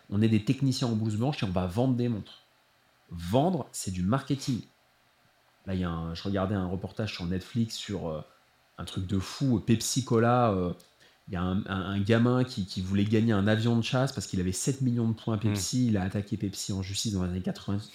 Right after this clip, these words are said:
Speaker 1: quatre-vingt-dix, une histoire de fou. Et il t'expliquait comment Pepsi crée du marketing et tout, c'est dingo ça, allez le voir.
Speaker 2: Hmm.
Speaker 1: Et en fait, il y a la technique.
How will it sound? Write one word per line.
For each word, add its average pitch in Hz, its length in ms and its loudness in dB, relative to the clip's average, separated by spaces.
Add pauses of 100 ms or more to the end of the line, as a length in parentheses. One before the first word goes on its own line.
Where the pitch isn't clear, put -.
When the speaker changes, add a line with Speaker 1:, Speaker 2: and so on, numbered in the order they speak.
(160)
Speaker 1:
quatre-vingt-dix, 98 460 -6
une 98 60 -2
histoire 95 220 -6
de 92 100 -2
fou. 120 300 -6 (600)
Et 101 60 -2
il 95 60 -4
t'expliquait - 420 -2
comment 101 220 2
Pepsi 110 520 0
crée 104 180 -4
du 95 100 -2
marketing 98 440 -2
et 95 40 0
tout, 135 120 -4
c'est 98 320 -4
dingo 123 340 2
ça, - 240 -6
allez 104 180 -2
le 101 60 -2
voir. 87 160 -8 (400)
Speaker 2:
Hmm. 139 320 2
Speaker 1:
Et 98 80 -4
en 92 80 -2
fait, - 360 0 (840)
il 113 60 0
y - 20 4
a 113 40 8
la 110 100 6
technique. - 600 -2